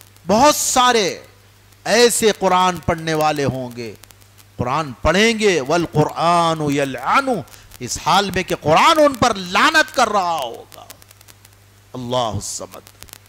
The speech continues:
ये है कुरान। हम जो कुरान अदब से, एहतराम से,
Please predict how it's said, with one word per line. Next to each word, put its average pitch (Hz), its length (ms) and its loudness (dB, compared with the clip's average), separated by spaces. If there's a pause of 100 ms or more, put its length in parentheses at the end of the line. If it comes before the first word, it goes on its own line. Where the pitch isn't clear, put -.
(240)
ये 151 160 -2
है 110 80 -6
कुरान। 123 480 -6 (880)
हम 190 180 0
जो 165 120 2
कुरान 120 440 -6 (320)
अदब 139 260 -4
से, - 220 -10 (120)
एहतराम 127 680 -8
से, - 160 -18